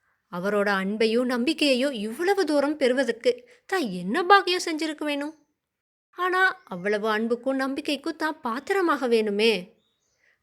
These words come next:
மாமல்லரை பத்திரமா காஞ்சிக்கு கொண்டு வந்து சேர்க்க வேணுமே.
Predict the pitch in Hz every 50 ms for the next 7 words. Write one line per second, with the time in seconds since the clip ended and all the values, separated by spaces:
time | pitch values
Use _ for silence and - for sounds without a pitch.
0 | _ 190 180 180 185 214 254 269 254 240 233 220 247 277 240 226 240 233 240 -
1 | 349 330 277 277 330 320 - 277 269 294 294 339 - 349 330 - 302 277 294 359
2 | 359 370 339 359 330 - 320 302 302 330 311 302 302 294 294 285 294 302 311